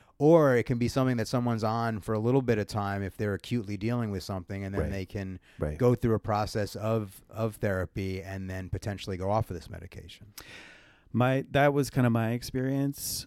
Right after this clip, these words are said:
Speaker 2: Um, my first major depressive episode, uh, was when I was in my late twenties, and it was just so heavy and all-encompassing, and I was just kind of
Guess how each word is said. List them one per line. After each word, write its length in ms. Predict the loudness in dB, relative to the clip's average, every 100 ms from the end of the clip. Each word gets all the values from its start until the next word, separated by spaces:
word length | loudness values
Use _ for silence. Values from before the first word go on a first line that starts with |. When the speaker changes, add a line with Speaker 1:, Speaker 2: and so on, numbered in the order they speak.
| -8
Speaker 2:
Um, 580 | -4 -2 -2 -2 -4 -8 -14 _ _ _ _ _
my 680 | -2 0 0 0 -2 -2 -4 -8 _ -16
first 640 | -2 0 0 -2 -8 -8
major 560 | -6 -2 0 0 -2
depressive 500 | -2 -4 -6 -6 -6
episode, 720 | -6 -6 -8 -4 -2 -2 -4 -10 _ _ _
uh, 300 | -10 -8 -8
was 380 | -8 -8 -10 -10
when 140 | -6 -4
I 60 |
was 160 | -4 -4
in 100 | -4
my 120 | -4
late 280 | -4 -4 -6
twenties, 480 | -6 -4 -2 -4 -4
and 120 | -6
it 40 |
was 200 | -6 -6
just 340 | -6 -6 -6 -4
so 300 | -2 2 2
heavy 480 | 2 -2 -2 -2 -2
and 120 | -4
all-encompassing, 1120 | -2 0 2 2 0 -2 -4 -4 -4 -4 -4
and 80 | -4
I 60 |
was 180 | -4 -4
just 200 | -6 -10
kind 160 | -8
of 100 | -8